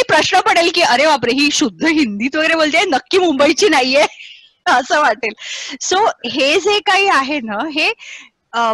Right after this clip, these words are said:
as I said की आपल्या आजूबाजूच्या गोष्टींचा होणारा परिणाम हा आपल्या भाषेवर सतत होत असतो.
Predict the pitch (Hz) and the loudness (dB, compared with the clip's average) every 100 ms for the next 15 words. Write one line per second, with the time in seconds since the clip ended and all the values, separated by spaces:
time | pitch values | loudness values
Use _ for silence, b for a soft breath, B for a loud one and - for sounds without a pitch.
0 | 214 262 277 381 - 240 220 320 370 - | -2 -2 0 -2 0 -4 -4 -4 -4 -6
1 | _ _ - - 196 202 240 285 262 196 | _ _ -20 -6 -2 -2 0 0 0 -2
2 | 190 269 285 269 294 294 320 311 320 339 | -4 -2 0 0 -2 -2 -2 -2 -2 -2
3 | 233 208 - 277 277 277 330 392 403 226 | -2 -2 -4 -4 -4 -2 -2 -2 -2 -4
4 | 208 214 262 330 277 202 240 220 139 - | -4 -2 -2 -2 -4 -2 -2 -4 -6 -14
5 | _ _ _ - 285 277 277 311 247 202 | _ _ _ -2 -2 0 -2 -2 -2 -4
6 | - 262 294 339 - 220 - 277 427 - | -2 0 0 -2 -4 -6 -2 -2 -2 -4
7 | 214 175 151 - | -6 -6 -10 -12